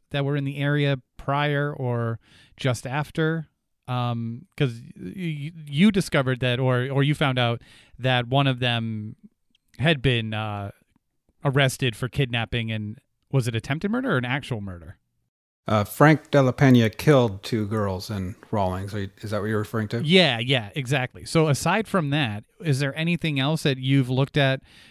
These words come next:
Speaker 1: that, that's maybe sort of adjacent to these, these crimes, like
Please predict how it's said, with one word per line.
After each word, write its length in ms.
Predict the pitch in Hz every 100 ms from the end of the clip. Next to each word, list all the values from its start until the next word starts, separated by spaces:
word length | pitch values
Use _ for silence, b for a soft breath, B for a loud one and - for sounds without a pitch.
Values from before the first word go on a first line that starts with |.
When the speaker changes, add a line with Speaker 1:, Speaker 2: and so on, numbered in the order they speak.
| B -
Speaker 1:
that, 320 | 131 123 123
that's 360 | 131 123 - -
maybe 200 | 131 123
sort 180 | 143 127
of 60 |
adjacent 720 | 117 - 131 143 - 196 - -
to 460 | 185 185 185 180
these, 300 | 165 175 165
these 200 | - 165
crimes, 420 | - 180 180 190 165
like 200 | 127